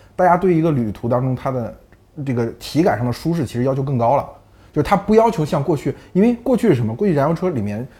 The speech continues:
大家坐在里面本身是不舒服的嘛。当，当本-，本身坐在车里面不舒服，大家要求的一种极致的通勤效率，就是你顶着限速，甚至于超百分之十，是吧？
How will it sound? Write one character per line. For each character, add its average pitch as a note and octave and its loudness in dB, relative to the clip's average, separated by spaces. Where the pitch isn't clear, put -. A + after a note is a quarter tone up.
大 - -2
家 F#3 4
坐 A3 0
在 F#3 4
里 A#2+ -2
面 A2+ -4
本 A2+ -2
身 D3 -2
是 G3+ 0
不 E3+ -2
舒 G#3 -2
服 F3+ -4
的 G2+ -6
嘛。 F#2+ -14
当， A#3 4
当 - 4
本-， - -6
本 B2 0
身 D3+ 0
坐 A3 2
在 - 4
车 - -4
里 D#3+ 2
面 B2+ 0
不 D3+ -2
舒 G3 -4
服， E3 0
大 C#3 -2
家 C#3+ 0
要 D3+ 0
求 A#2+ -4
的 A#2+ -2
一 B2 -2
种 G#2+ -4
极 B2 -2
致 E3 -2
的 G2+ -4
通 D#3 0
勤 C3+ 2
效 F3+ -2
率， D3+ -10
就 D#3 -2
是 C#3+ 2
你 A#2 2
顶 A2 -4
着 C#3+ -2
限 D3+ -2
速， B2+ -4
甚 E3+ 0
至 A#2 0
于 A#2 -2
超 D3+ -2
百 A2 -4
分 G#2+ -6
之 A2+ -6
十， - -14
是 - -16
吧？ F#2+ -10